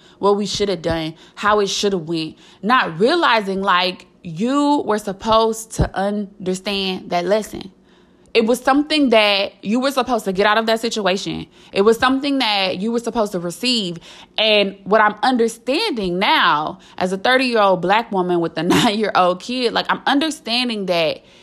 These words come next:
if you don't receive that lesson in which it was giving to you in that time frame, that lesson will come back around. Like, it, it's no choice. It, to me, it's like karma. Boom, that thing coming back. You know what I mean? Like,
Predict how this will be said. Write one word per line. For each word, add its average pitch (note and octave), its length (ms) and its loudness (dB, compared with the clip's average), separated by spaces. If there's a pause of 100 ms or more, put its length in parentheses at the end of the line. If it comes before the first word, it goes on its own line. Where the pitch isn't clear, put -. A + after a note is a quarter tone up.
(240)
if G#3+ 220 -4
you A3+ 100 -2
don't G#3 320 2
receive C#4 380 -2
that G#3+ 180 2
lesson G#3 380 0
in F3+ 100 0
which G3 240 -2
it G3 80 -4
was F3 140 -6
giving G3+ 280 0
to - 120 -6
you F#3 180 -2
in D#3+ 80 0
that - 220 -8
time G#3 400 0
frame, - 500 -10 (540)
that A3+ 200 2
lesson G3+ 360 0
will F3 100 -4
come F#3 220 -6
back D#3+ 200 -4
around. C#3+ 380 -4 (600)
Like, F3+ 340 2 (1040)
it, - 260 -2
it's F3 220 -2
no G#3+ 200 4
choice. - 600 -2
It, G3 260 -2
to G#3+ 140 -2
me, G#3 180 -4
it's G3 100 -10
like G3+ 180 0
karma. F3+ 340 0
Boom, E3+ 380 2
that D#3+ 180 -6
thing F3+ 200 2
coming F3 280 -2
back. E3 260 2
You G3+ 160 -4
know A#3+ 80 4
what G#3+ 100 4
I A3 80 2
mean? A3 260 -2
Like, E3 280 0